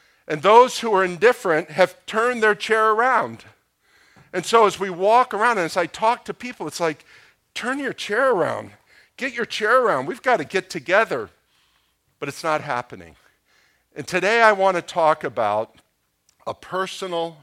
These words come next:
response. How do you stand in the middle of this and talk to people who are here, talk to people who are here, talk to people who are here,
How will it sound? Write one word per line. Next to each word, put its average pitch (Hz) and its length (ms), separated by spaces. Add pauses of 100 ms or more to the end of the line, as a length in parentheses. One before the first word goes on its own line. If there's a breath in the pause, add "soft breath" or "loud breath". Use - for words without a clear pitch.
response. 127 680 (300 loud breath)
How 196 280
do 233 100
you 196 400
stand 208 600
in 208 120
the 202 80
middle 208 340
of 214 140
this 135 540 (320 loud breath)
and 156 140
talk 214 320
to 220 100
people 214 400
who 175 140
are 175 100
here, 185 240
talk 185 300
to 196 60
people 196 320
who 196 60
are 190 100
here, 175 240
talk 170 320
to 180 60
people 175 340
who 175 40
are 175 100
here, 214 220